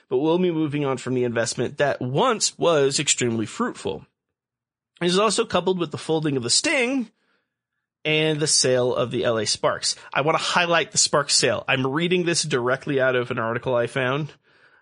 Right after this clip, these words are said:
um, out of, I want, uh, I believe this was out of the, the L A Times.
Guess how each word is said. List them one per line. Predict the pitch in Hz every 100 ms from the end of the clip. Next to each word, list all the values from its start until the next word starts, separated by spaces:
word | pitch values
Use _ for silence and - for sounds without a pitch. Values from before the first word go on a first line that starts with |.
| _
um, | 131 127 117 113 110 104 139 _ _ _
out | 127 123
of, | 123 120 120
I | -
want, | 120 123 -
uh, | 120
I | 113 113
believe | 135 147
this | 139 -
was | 131
out | 123 127
of | 123
the, | 127 117 113
the | 113 98
L | 113
A | 113
Times. | 117 120 117 117